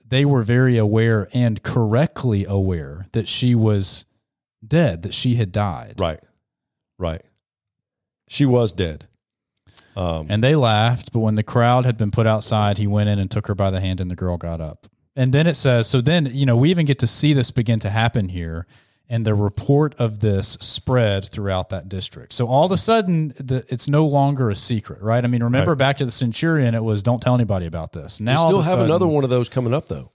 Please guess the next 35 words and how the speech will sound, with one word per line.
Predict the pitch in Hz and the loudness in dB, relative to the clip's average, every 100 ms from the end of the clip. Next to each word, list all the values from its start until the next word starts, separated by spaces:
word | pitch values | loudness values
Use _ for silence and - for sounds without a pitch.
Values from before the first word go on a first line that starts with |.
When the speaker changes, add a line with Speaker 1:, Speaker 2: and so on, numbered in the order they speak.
| - | -10
Speaker 1:
But | 139 | -6
now | 135 156 226 202 | -2 0 2 2
all | 147 | 2
of | |
a | 135 | 0
sudden | 147 143 | -2 0
we | 139 | 0
get | 135 147 | 0 0
a | |
moment | 127 139 170 147 123 | 2 2 2 0 0
where | 117 113 113 110 110 - _ _ _ _ - | 2 2 2 2 0 -4 _ _ _ _ -4
we, | 120 110 - | -2 -2 -6
we | 120 113 | -4 0
read | 107 117 131 160 165 131 107 | 2 2 4 4 4 2 0
that | 107 - | -4 -2
the | 107 | 0
word | 104 113 110 104 | 2 2 2 2
is | 92 95 | -2 -6
spreading | - - 110 104 92 76 73 87 - _ - | -6 -4 -2 -2 -2 -6 -14 -18 -20 _ -8
about | 110 107 98 - - | -2 0 0 -4 -4
what | 113 104 | -2 0
Jesus | 95 107 90 87 | 0 -2 -2 -6
is | 87 | -6
doing. | 95 95 | -4 0
Speaker 2:
Well, | 208 | 2
it's | 202 214 | 2 2
like | 185 | 0
one | 165 143 143 165 170 | 2 2 4 2 0
thing | 156 135 127 120 117 113 123 - _ - | -2 0 2 2 0 -2 -6 -12 _ -18
for | - - 110 107 107 | -10 0 2 4 2
a | 110 | 0
leper's | 101 110 107 107 101 - | 0 0 0 0 0 -2
skin | - - 104 98 | -4 -2 -2 -2
to | - | -6
be | 85 87 82 80 78 | -6 -6 -4 -8 -10